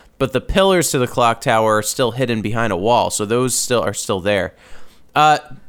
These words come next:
so, uh, the most fun thing I've been able to do is,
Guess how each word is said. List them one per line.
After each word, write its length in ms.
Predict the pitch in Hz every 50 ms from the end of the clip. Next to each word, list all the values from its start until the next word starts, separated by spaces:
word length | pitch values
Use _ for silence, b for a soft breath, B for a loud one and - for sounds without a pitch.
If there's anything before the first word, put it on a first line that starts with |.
| - - -
so, 400 | - - - 226 214 202 202 196
uh, 500 | 170 190 185 180 180 180 175 175 170 175
the 160 | 156 147 175
most 360 | 160 180 202 202 180 - -
fun 280 | - 254 262 269 254 226
thing 320 | 214 190 180 170 160 151
I've 240 | - - 143 151 139
been 140 | 139 151 143
able 240 | 143 143 139 143 139
to 80 | 135
do 340 | 120 117 143 143 139 131 127
is, 640 | - 80 120 123 120 120 120 120 120 117 113 - -